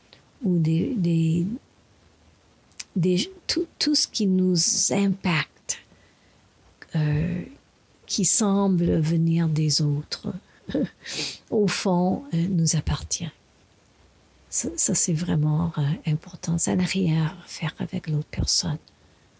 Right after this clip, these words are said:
hein ? C'est en dedans de nous qu'il s'agit de, de regarder. Alors, euh, c'est ça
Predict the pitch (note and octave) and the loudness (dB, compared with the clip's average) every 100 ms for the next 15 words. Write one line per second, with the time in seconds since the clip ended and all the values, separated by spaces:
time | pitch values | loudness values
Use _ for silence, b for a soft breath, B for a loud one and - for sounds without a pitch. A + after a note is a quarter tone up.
0 | - D#3 E3 - b b b b b b | -4 -2 -2 -6 b b b b b b
1 | - - G3 D4+ E3 D#3 D#3 D3+ D3 D3 | -4 0 0 0 2 2 2 2 2 2
2 | C#3+ C#3 C#3+ - _ _ _ _ _ - | 0 2 0 -4 _ _ _ _ _ -8
3 | - D#3 - D#3+ - E3 D3+ D3 C#3+ C#3+ | -2 0 0 2 2 2 0 0 0 0
4 | - - E3+ F3+ E3 D#3 E3 - F3 - | -2 -4 -2 -2 -2 -2 -4 -12 -12 -14
5 | _ _ _ _ _ _ _ _ _ _ | _ _ _ _ _ _ _ _ _ _
6 | _ _ _ _ _ B B B _ F#3+ | _ _ _ _ _ B B B _ 0
7 | A3 A3 G3+ A3+ - - - _ G#3+ G#3+ | 2 4 4 2 -2 -16 -20 _ -2 0
8 | A3 A#3 A#3 C#4 C#4+ - _ _ - - | 2 0 -2 -6 -10 -20 _ _ -4 -2
9 | G#3+ - A#3 | 0 2 0